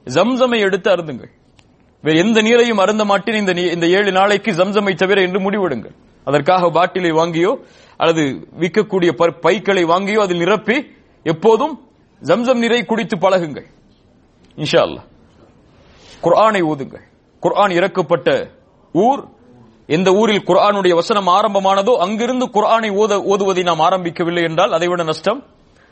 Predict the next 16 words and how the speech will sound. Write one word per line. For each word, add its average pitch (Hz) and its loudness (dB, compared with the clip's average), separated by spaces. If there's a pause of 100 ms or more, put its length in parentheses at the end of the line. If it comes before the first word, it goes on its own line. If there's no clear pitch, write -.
(140)
எமக்கு 220 -2 (340)
எதுவும் 160 0
இருக்க 156 0
முடியாது. 131 -2 (960)
காலை 165 2
மாலை 147 -4
ஓ-, 151 -6
ஓதக்கூடிய 151 -2
துஆக்களை 160 0
ஓதுவது, 143 -2 (800)
இரவுடைய 175 2
நேரத்தில் 151 0
துஆக்களை 147 0
ஓதி 143 0
உறங்குவது, 135 -2
இதுவெல்லாம் 165 0